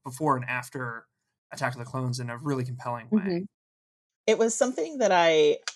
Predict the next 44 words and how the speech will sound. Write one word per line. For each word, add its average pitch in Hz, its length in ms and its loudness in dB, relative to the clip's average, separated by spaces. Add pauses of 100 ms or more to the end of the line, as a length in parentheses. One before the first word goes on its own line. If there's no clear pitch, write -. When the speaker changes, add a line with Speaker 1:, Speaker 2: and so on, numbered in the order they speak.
(260)
Speaker 3:
have 180 280 4
been 160 160 2
dreaming 143 300 2
about 131 320 -4
since 147 180 -8
nineteen 135 300 -6
ninety-nine. 135 500 -4
So 175 120 6
every 165 180 8
time 180 180 2
someone 151 320 0
says 143 220 2
that, 135 100 2
I'm 131 120 -2
like, 151 120 4
"Thanks." - 640 4 (200)
Speaker 2:
<laughs> 208 240 4
Speaker 3:
Um, 156 960 10 (520)
but 139 400 8 (160)
yeah, 165 200 8
so - 120 2
it's 151 100 4
always, 170 240 10
it's - 160 4
always, 160 220 10
it 180 180 8
is 180 140 12
always 170 260 10
really 156 200 8
nice 143 200 -2
to - 80 -8
hear 147 140 2
that, 123 160 -2
because 143 240 -6
it 143 80 -2
is 135 100 -6
very 156 240 2
much - 220 -8
what 185 120 -2
I 226 40 4
was 220 180 2
trying 190 300 4
to - 180 6
do. - 500 8